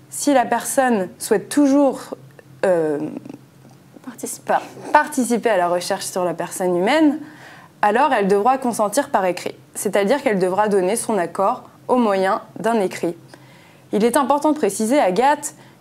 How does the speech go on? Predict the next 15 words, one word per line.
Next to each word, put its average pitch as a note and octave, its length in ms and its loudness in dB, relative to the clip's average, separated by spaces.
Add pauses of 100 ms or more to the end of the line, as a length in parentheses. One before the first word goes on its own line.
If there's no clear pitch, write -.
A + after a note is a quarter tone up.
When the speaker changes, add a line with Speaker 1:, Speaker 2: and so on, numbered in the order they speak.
Speaker 1:
que G#3+ 100 2
contrairement B3 600 2
à G3 40 0
un F#3+ 80 2
acte A#3 300 -2
de F3+ 160 0
soins F3 280 -4
courant, A#3 560 0 (1040)
là, A#3+ 380 4 (160)
on A3+ 120 2
exige A#3 600 2 (160)
un D4 120 4
document A#3 440 2
écrit D4 440 0 (640)
et - 320 0